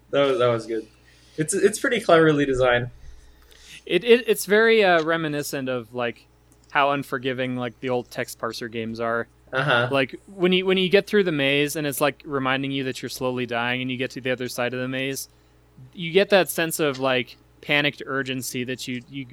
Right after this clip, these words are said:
Speaker 2: you'd used to get when you'd play a text game.
Speaker 1: Mm-hmm.
Speaker 2: Like, you knew that there was impending doom and you had to, like, figure out how to phrase your sentence correctly in so many turns
Speaker 1: Yeah, yeah,
Speaker 2: before
Speaker 1: yeah.
Speaker 2: you died. Yeah, that maze.
Speaker 1: It's got a,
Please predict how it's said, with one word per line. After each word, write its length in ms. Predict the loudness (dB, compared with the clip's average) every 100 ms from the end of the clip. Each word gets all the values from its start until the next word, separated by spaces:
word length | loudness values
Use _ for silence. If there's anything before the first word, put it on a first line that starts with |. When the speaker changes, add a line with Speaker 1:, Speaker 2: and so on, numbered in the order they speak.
| -10
Speaker 2:
you'd 220 | -8 -4
used 220 | -6 -6
to 60 | -4
get 180 | -4 -4
when 100 | -6
you'd 120 | -6
play 160 | -2 -2
a 40 |
text 340 | -2 -8 -8
game. 200 | -6 -4
Speaker 1:
Mm-hmm. 320 | -2 -2 -2 -2
Speaker 2:
Like, 180 | -4 -6 _ _ -6
you 100 | -2
knew 140 | 2
that 120 | 2 2
there 120 | 0
was 120 | 0
impending 420 | -6 -6 -6 -4
doom 220 | -4 -6 -4
and 80 |
you 80 | -4
had 160 | -2 -2
to, 80 | 0
like, 180 | -2 -2
figure 340 | -8 -4 -4
out 100 | -2
how 140 | -2
to 100 | -4
phrase 320 | -6 -6 -6 -6
your 100 | -10
sentence 400 | -10 -10 -12 -8
correctly 400 | -6 -6 -4 -6
in 80 | -6
so 180 | -8
many 180 | -6 -8
turns 260 | -8 -2 6
Speaker 1:
Yeah, 80 | 8
yeah, 160 | 8 6
Speaker 2:
before 80 | 4
Speaker 1:
yeah. 100 | 2
Speaker 2:
you 60 |
died. 280 | 0 -2 -4 _ _ _ _ _ _ _ _ _ _ _ _ _ _ _ _ _ _
Yeah, 160 | 4 6
that 180 | 6 4
maze. 520 | 2 4 2 -2 -10
Speaker 1:
It's 180 | -12 4
got 160 | 8 10
a, 220 | 8 6